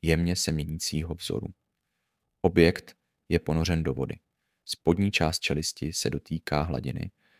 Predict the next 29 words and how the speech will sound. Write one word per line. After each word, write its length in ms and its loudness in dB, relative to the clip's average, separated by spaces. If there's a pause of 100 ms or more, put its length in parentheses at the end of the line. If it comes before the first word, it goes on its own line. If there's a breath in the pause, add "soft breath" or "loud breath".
(200)
krk 280 2
už 120 -2
je 100 2
téměř 440 -4
neviditelný. 720 -6 (640)
Socha 460 0 (140)
jakoby 300 4
představovala 600 0
postavu, 640 -6 (680)
klidně 320 4
ponořenou 680 -2 (140)
do 120 2
vody 220 -4
t-, 240 -12
řeky 280 -8
Malše. 460 -8 (880)
Nadměrná 460 4
velikost 400 0
těla 220 0
sochy 440 -2 (420)
by 60 2
mohla 340 0
u 80 -4
diváků 540 0
vyvolat 440 0
i 100 -2
úzkost, 640 -12 (360)
nebýt 300 0
klidu 360 -2